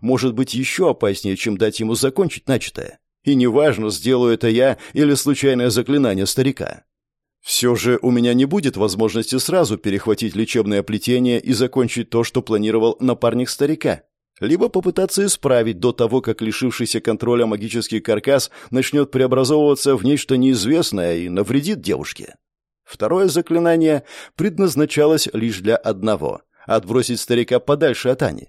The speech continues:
дабы я мог закончить с ним и точно не навредить девушке. Оно выглядело как каменная плита, полетевшая в сторону старика. Конечно, в этом случае у моего противника развяжутся руки,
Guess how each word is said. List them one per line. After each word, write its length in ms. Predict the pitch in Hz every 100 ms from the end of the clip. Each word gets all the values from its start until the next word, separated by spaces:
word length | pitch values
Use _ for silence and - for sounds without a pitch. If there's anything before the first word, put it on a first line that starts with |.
| _
дабы 240 | 107 113 107
я 100 | 117
мог 160 | 117
закончить 520 | 98 131 190 175 113 95
с 80 |
ним 200 | 110 101
и 140 | 95 92
точно 340 | 170 170 113
не 140 | 95 107
навредить 440 | 113 131 127 110
девушке. 540 | 120 82 - - - _ _ _ _
Оно 240 | - 165
выглядело 520 | 214 196 170 160 165
как 260 | 151 143 -
каменная 460 | 156 151 151 151 143
плита, 500 | 147 156 190 156 - - -
полетевшая 600 | - 170 - 131 117 120
в 80 | 113
сторону 400 | - 135 104 104
старика. 580 | - - 117 - - - _ _ _ _ _ _ _ -
Конечно, 520 | 90 165 202 - 104
в 40 |
этом 220 | 104 110
случае 520 | 104 117 131 - 110 110
у 80 |
моего 300 | 107 113 120
противника 600 | 127 139 151 214 139 - 95
развяжутся 580 | 98 104 95 107 139
руки, 380 | 139 95 71 -